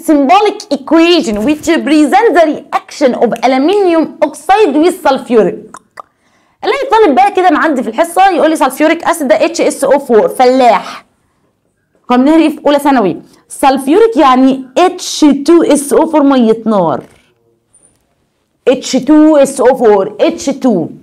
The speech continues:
بلس الالومنيوم اوكسايد.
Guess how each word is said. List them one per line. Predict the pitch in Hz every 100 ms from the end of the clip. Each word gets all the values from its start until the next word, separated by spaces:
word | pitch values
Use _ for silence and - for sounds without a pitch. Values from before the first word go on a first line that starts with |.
| _ _ _ _ _ _ _ _ _ - - _ -
بلس | 247 269 262 - - _ _ -
الالومنيوم | 262 269 277 285 466 494 359 -
اوكسايد. | 262 - 240 196 165 -